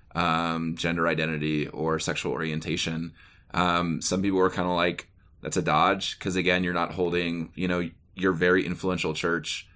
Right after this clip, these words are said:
um, accountable. And, like, Hillside is a very influential national network church. Like, evangelical Christian networks um, are very rich, very influential, and they do influence policy, like, especially considering, like, Jerry Falwell Junior, who's the president of Liberty University,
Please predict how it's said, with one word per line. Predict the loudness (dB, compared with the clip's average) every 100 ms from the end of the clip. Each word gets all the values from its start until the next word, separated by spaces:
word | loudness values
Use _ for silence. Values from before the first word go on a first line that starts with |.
| -20 -16 -2
um, | 0 2 2 0 0 -2 -4 -6
accountable. | -6 -2 -2 0 2 2
And, | 2
like, | -2 -6 -12
Hillside | -2 0 2 2 4
is | 2
a | 2
very | 2 2 2
influential | -2 -4 -4 -2 -2 -2
national | -2 -2 -4
network | -4 -4 -6 -2
church. | 0 0 -2
Like, | -4 -4 -4
evangelical | 0 2 4 4 2 0
Christian | -2 -2 -2 -2
networks | -2 -2 -2 -2 -4 -6 -10 -20 -8 0
um, | 0
are | 4 2
very | 4 6 6 6
rich, | 2 0 -2 -4
very | 2 4 4
influential, | 2 -4 -4 -2 -2 0 0
and | 0
they | 0
do | 0 2 2
influence | 2 -2 -2 -2
policy, | -4 -2 0 0 -2 -4 -4
like, | -4
especially | -2 0 -2 0
considering, | -2 -2 0 0 0
like, | -2 -4
Jerry | 0 0 2
Falwell | 4 4 4
Junior, | 0 -4 -2 -2
who's | -4 -6
the |
president | -4 -4 -2 -4
of | -2
Liberty | -4 -2
University, | -4 -2 -2 -2 -2 -2